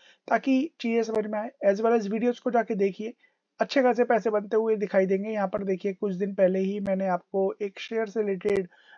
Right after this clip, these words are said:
रूबरू कराया था। ओके, यहाँ पर देखिए, सैंतीस रुपये का शेयर, आज जाके प्राइस देख लीजिएगा, दस परसेंट तो आज ही भागा है। तो इस तरीके से शेयर दिए जाते हैं, आपको पैसे बनते हुए नजर आते हैं। प्लेलिस्ट को go through करें, बाइंग सेलिंग की कोई रिकमेंडेशन नहीं, अपने फाइनेंशियल एडवाइजर खुद की स्टडी करें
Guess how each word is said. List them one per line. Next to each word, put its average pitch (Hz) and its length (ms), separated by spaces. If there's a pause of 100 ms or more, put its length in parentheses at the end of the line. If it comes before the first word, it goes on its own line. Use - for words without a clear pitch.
(140)
रूबरू 208 400
कराया 190 300
था। 180 200 (380)
ओके, 170 220 (240)
यहाँ 175 200
पर 180 140
देखिए, 170 260
सैंतीस 214 400
रुपये 185 220
का 170 80
शेयर, 160 260
आज 190 180
जाके 202 220
प्राइस 208 260
देख 185 180
लीजिएगा, 190 360
दस 202 160
परसेंट 185 360
तो 196 60
आज 160 140
ही 165 60
भागा 143 260
है। 180 60 (360)
तो 302 80
इस 262 140
तरीके 294 280
से 285 60
शेयर 247 280
दिए 220 200
जाते 220 240
हैं, 240 60
आपको 220 220
पैसे 196 500
बनते 190 240
हुए 190 140
नजर 185 220
आते 185 180
हैं। 202 100
प्लेलिस्ट 226 340
को 214 220
go 185 60
through 208 240
करें, 208 160 (440)
बाइंग 254 220
सेलिंग 269 240
की 254 40
कोई 240 180
रिकमेंडेशन 226 580
नहीं, 226 120
अपने 226 180
फाइनेंशियल 202 360
एडवाइजर 190 300
खुद 185 160
की 202 120
स्टडी 208 340
करें 214 200